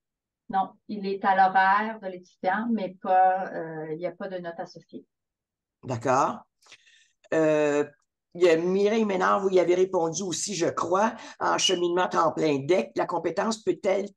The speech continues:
Speaker 2: peut, peut être évaluée. Pourquoi n'est-elle pas évaluée lorsqu'elle est introduite dans un programme ?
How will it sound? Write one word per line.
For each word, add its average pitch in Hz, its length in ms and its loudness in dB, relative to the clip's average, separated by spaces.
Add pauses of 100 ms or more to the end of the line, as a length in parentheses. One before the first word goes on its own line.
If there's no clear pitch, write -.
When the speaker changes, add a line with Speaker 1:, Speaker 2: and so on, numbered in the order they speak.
(220)
Speaker 2:
peut, 117 300 -6
peut 160 160 -4
être 185 200 -2
évaluée. 170 380 2
Pourquoi 220 340 -2
n'est-elle 180 340 -2
pas 180 120 2
évaluée 180 400 2
lorsqu'elle 196 340 0
est 175 180 0
introduite 185 600 2
dans 127 220 -2
un 123 80 -2
programme ? 113 580 -2